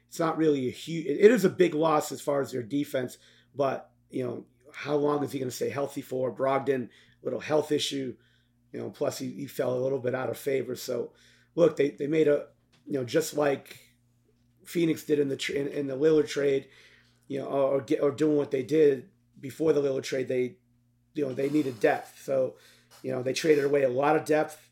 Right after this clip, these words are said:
you know, to get Holiday. You know, they, you know,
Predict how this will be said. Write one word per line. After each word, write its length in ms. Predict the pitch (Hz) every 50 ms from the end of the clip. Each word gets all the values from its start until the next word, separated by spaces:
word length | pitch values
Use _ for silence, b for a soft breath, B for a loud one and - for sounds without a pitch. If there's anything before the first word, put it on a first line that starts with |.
| _ _ -
you 120 | - 135
know, 160 | 135 135 131 127
to 140 | - -
get 320 | 131 107 113 143 143 135 -
Holiday. 580 | 139 143 139 143 147 143 143 143 143 135 127 b b b b b b b b
You 120 | - 131 123
know, 60 | 113
they, 200 | 107 123 127 - - 156 147 - _ _ _ _
you 120 | - -
know, 180 | 117 117 110 107